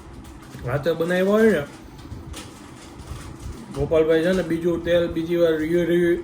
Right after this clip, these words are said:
રિયુઝ ય ન કરે. એટલે ફ્રેશ તેલમાં બનેલા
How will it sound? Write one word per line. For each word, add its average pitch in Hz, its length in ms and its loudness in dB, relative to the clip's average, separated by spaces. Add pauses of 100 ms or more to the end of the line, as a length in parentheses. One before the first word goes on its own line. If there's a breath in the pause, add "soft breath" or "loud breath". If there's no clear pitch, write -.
રિયુઝ 175 460 2
ય 165 120 2
ન 139 240 -2
કરે. 120 100 -10
એટલે - 1200 -10
ફ્રેશ 170 440 0
તેલમાં 165 400 -2
બનેલા 165 520 2